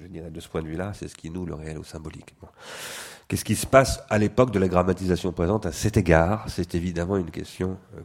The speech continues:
colossale. Euh,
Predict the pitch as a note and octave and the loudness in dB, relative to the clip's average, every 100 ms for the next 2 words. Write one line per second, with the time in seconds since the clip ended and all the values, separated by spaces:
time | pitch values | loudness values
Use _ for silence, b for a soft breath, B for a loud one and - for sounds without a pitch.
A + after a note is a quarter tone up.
0 | - F#2 F2 D#2+ E2 D#2 D2 _ _ _ | -6 -4 -2 -4 -8 -8 -10 _ _ _
1 | _ _ _ _ _ _ _ - B B | _ _ _ _ _ _ _ -20 B B
2 | B B B B B _ - G#2+ G#2 G2 | B B B B B _ -2 2 4 4
3 | G2 | 2